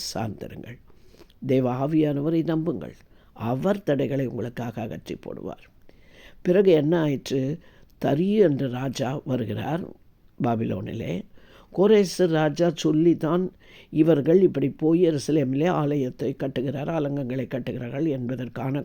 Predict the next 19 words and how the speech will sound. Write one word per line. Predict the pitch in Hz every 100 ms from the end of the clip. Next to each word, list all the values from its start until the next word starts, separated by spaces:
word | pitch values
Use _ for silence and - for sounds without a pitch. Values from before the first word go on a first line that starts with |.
| -
கோப்பை | - 202 202 143 107 - - -
அவர் | - 120
கண்டுபிடித்து, | 117 127 113 107 87 113 165
அதாவது | 131 135 - -
ஃபைலை | 151 165 151
கண்டுபிடிக்கிறார். | - 110 104 - 104 - 65 143 - _ - _ - - - -
ஆக | - 180 180
கோரேஸ் | 180 202 180 151
ராஜா | - 139 127 127 117 92 - - -
ஆரம்பித்ததை | 151 156 131 107 - 107 165 190 - - - -
அஷ்டசஷ்ட | 139 - - 185 131 - - - 131 - 151
ராஜாவின் | 123 127 143 143 123 107
காலத்திலே | 117 131 120 - 120 190 - - - -
தடை | 123 120
செய்தார், | 165 - 135 120 117
கட்ட | - 131 170
முடியாதபடி | 160 135 131 120 120 123 120
தடை | - 120
செய்தார்கள். | 139 - 120 92 113 170 202